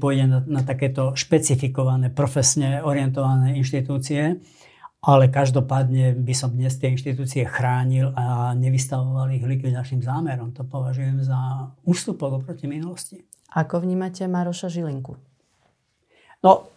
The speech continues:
Speaker 1: ako keby som tú otázku očakával, som si vytvoril také predpolie. Nevyzerá to pre mňa laika, dovolím si povedať, pokiaľ ide o tieto záležitosti, nevyzerá to dobre. Na strane druhej sa ma o chvíľu môžete pýtať celkom konkrétne a ja sa dostanem na tenký ľad, lebo, lebo, e,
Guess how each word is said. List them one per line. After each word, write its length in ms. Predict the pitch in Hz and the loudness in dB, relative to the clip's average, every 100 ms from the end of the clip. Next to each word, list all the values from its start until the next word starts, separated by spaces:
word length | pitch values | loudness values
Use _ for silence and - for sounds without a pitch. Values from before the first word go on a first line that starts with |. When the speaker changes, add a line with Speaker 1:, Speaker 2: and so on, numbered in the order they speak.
| - | -4
Speaker 1:
ako 240 | - 220 233 | -2 0 -2
keby 160 | 214 | 0
som 240 | - 202 185 | 0 0 0
tú 160 | 180 | 0
otázku 480 | 180 175 202 - 139 | 0 0 -2 -2 -4
očakával, 400 | 151 170 170 170 | -6 -2 2 2
som 160 | 165 170 | 2 0
si 160 | - | 0
vytvoril 480 | 151 170 135 131 123 | 0 2 2 2 0
také 240 | 127 131 | -2 -2
predpolie. 640 | 131 135 131 139 143 175 196 - - - - | -2 -4 -2 0 2 2 0 -10 -20 -4 4
Nevyzerá 480 | 151 180 185 185 190 | 6 6 4 4 4
to 160 | 175 | 0
pre 240 | 131 160 170 | 0 0 2
mňa 120 | 151 | 2
laika, 400 | 131 135 139 160 175 190 | 2 0 0 0 2 0
dovolím 320 | 139 135 139 | 0 2 2
si 160 | 143 135 | 2 0
povedať, 640 | 143 143 147 156 175 139 | 0 2 4 2 2 0
pokiaľ 300 | 135 135 139 | 0 0 0
ide 160 | 139 139 | 2 0
o 80 | 131 | 0
tieto 240 | 139 135 | -2 -2
záležitosti, 720 | 123 131 135 123 - 131 135 | -2 -2 -2 -2 -2 -4 -2
nevyzerá 400 | 139 147 160 165 | 0 2 2 0
to 80 | 165 | 0
dobre. 480 | 127 127 151 180 - - - - - | -2 0 0 0 -4 -20 -20 -20 0
Na 80 | 151 | 2
strane 240 | 143 180 165 | 6 6 6
druhej 480 | 160 175 170 - - | 4 4 4 0 -4
sa 80 | - | 2
ma 240 | 160 175 | 4 4
o 0 | |
chvíľu 240 | 160 180 165 | 4 2 4
môžete 320 | 151 156 135 | 2 0 0
pýtať 240 | 160 160 | 0 0
celkom 320 | - 165 165 139 | 0 0 0 0
konkrétne 640 | 135 139 151 156 160 160 | 0 0 0 0 0 0
a 80 | 143 | 2
ja 80 | 139 | 2
sa 80 | |
dostanem 480 | 151 139 - 143 143 | 2 0 0 2 2
na 320 | 139 135 - | 2 0 -4
tenký 400 | - 139 127 127 | -4 -2 -2 -2
ľad, 320 | 117 120 - - | -4 -6 -8 -6
lebo, 400 | 143 135 143 165 | -4 0 0 0
lebo, 320 | 147 | 0
e, 20 | 139 | 0